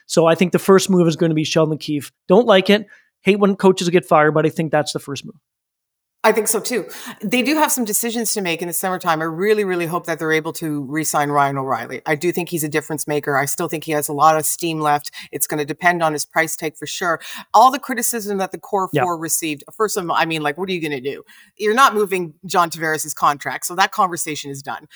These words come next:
Speaker 2: You're not trading Mitch Marner because he's a magical player and he's amazing and he's incredible. And who are you gonna replace Mitch Marner with? Okay,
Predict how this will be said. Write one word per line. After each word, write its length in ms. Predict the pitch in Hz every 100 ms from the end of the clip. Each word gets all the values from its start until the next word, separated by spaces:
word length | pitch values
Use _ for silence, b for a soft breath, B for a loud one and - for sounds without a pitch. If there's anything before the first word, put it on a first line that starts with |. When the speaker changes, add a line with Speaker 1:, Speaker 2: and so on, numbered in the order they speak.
| B
Speaker 2:
You're 120 | 214 240
not 220 | 277 311
trading 360 | 277 240 220
Mitch 220 | 196 190 180
Marner 240 | 147 156
because 300 | 175 175 160
he's 100 | 165
a 60 | 170
magical 420 | 180 196 208 196
player 400 | - 151 147 147 B
and 160 | 170 165
he's 240 | 160 180
amazing 540 | 170 180 214 202 147 147
and 100 | 170
he's 140 | 180
incredible. 540 | 170 160 214 190 160 139
And 160 | 165
who 120 | 165 202
are 40 | 196
you 140 | 185
gonna 220 | 180 165
replace 400 | 165 - 185 -
Mitch 180 | 165 -
Marner 300 | 175 165 135
with? 240 | 120 107 B B 233
Okay, 320 | - 160